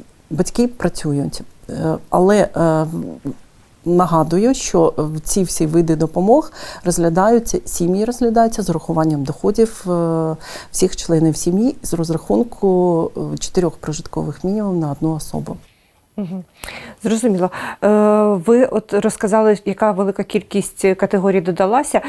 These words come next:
Speaker 2: Яким чином ви повідомляли їм, що вони також уже тепер можуть розраховувати на допомогу? Яким чином вони
Speaker 1: А, ми
Speaker 2: отримали?
Speaker 1: опрацьовували зміни ще у березні місяці, і у березні місяці ми проводили інформаційну роботу.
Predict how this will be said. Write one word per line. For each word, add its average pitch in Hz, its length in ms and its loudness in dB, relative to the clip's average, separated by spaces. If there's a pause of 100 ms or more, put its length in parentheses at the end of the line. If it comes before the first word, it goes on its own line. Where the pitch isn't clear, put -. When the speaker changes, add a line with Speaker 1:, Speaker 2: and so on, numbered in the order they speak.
(180)
Speaker 2:
Яким 214 240 2
чином 220 280 4
ви 208 100 4
повідомляли 208 760 2
їм, 214 280 4
що - 220 -2
вони 196 220 0
також 214 320 0
уже 196 160 2
тепер 170 260 0
можуть 185 240 0
розраховувати 180 580 -2
на 175 40 -2
допомогу? 165 500 -2
Яким 160 240 -2
чином 185 240 -2
вони 175 120 0
Speaker 1:
А, 180 40 4
ми 175 60 2
Speaker 2:
отримали? 233 240 4
Speaker 1:
опрацьовували 214 600 4
зміни 196 320 0
ще 180 200 -2
у 170 40 2
березні 175 480 2
місяці, 202 760 0
і 175 140 -2
у 175 60 0
березні 180 420 0
місяці 196 480 -2
ми 175 520 2
проводили 175 520 -2
інформаційну 220 720 2
роботу. 196 420 -2